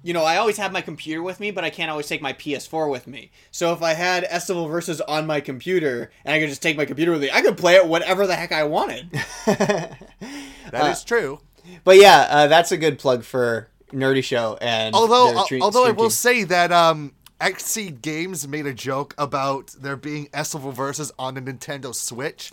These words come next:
Speaker 2: <laughs>
Speaker 3: and they posted a picture of the PlayStation Vita cover of Estival Versus on top of a Nintendo Switch.
Speaker 2: Yeah. Was that on April first?
Speaker 3: Although that, although that would be cool if they brought it to Nintendo Switch,
Speaker 2: Yeah.
Speaker 3: because Senran Kagura did start out on the three D S.
Speaker 2: Yes,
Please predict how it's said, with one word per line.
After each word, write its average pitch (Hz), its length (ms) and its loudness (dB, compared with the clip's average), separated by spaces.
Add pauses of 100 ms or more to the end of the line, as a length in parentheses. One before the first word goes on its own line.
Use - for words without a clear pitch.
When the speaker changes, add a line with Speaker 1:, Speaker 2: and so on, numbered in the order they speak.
(160)
Speaker 2:
<laughs> - 200 -6
Speaker 3:
and 165 120 -6
they 160 140 -6
posted 190 380 -4
a 180 40 -2
picture 185 640 -6
of 151 320 -2
the 139 200 -6 (280)
PlayStation 175 520 -6
Vita 151 260 -6
cover 165 540 -4
of 139 260 -6
Estival 143 280 -8
Versus 135 360 -8
on 123 140 -10
top 127 220 -10
of 131 100 -14
a 135 40 -12
Nintendo 143 520 -10
Switch. - 560 -8 (140)
Speaker 2:
Yeah. 131 200 -4 (380)
Was 135 140 -6
that 135 140 4
on 139 120 0
April 135 240 -2
first? 214 280 4
Speaker 3:
Although 285 240 6
that, 214 360 0
although 220 360 4
that 165 420 -2
would 220 340 -10
be 247 200 -12
cool 247 360 -2
if 151 100 -12
they 170 160 -6
brought 151 340 -4
it 147 160 -10
to 156 200 -8
Nintendo 123 400 -14
Switch, - 540 -14
Speaker 2:
Yeah. 131 140 -4
Speaker 3:
because 185 220 -4
Senran 185 360 -6
Kagura 190 400 -4
did 147 200 -10
start 175 280 -4
out 185 240 -2
on 127 140 -12
the 127 80 -12
three 123 220 -14
D 110 180 -12
S. - 420 -10
Speaker 2:
Yes, 120 380 -8